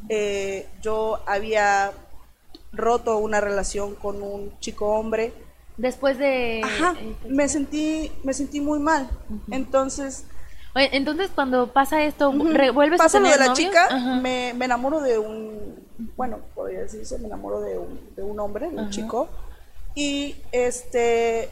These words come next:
Speaker 1: yo ya me había venido para acá, para Valles.
Speaker 2: Ujú.
Speaker 1: Entonces, eh, desafortunadamente las cosas no funcionaron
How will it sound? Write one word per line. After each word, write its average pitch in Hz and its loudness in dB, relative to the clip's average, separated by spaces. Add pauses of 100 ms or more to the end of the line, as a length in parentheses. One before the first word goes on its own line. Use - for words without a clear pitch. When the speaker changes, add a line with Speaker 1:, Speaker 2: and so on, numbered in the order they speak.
(120)
Speaker 1:
yo 302 2
ya 294 2
me 269 2
había 254 2
venido 220 -2
para 190 -4
acá, 190 -4
para 185 -2
Valles. 202 0
Speaker 2:
Ujú. 196 -10
Speaker 1:
Entonces, 240 -4
eh, 226 4
desafortunadamente 240 -4
las 233 -2
cosas 220 -6
no 240 -2
funcionaron 285 4